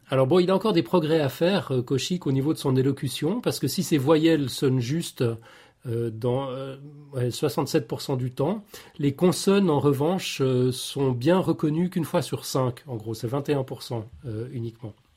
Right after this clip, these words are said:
Et pour produire ces sons, Kochik se plante la trompe dans la bouche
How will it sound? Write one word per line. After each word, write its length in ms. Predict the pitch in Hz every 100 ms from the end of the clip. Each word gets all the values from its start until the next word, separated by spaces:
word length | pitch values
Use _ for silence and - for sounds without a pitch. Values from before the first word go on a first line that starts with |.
| _
Et 260 | 151 151
pour 260 | 135 165 127
produire 320 | - 202 208
ces 160 | - 170
sons, 340 | - 190 240
Kochik 680 | 214 208 156 - 233 - 131
se 200 | - -
plante 680 | 127 - - 208 247 - -
la 300 | 165 147 135
trompe 440 | - - 208 202
dans 200 | 131 175
la 120 | 190
bouche 440 | 143 135 240 -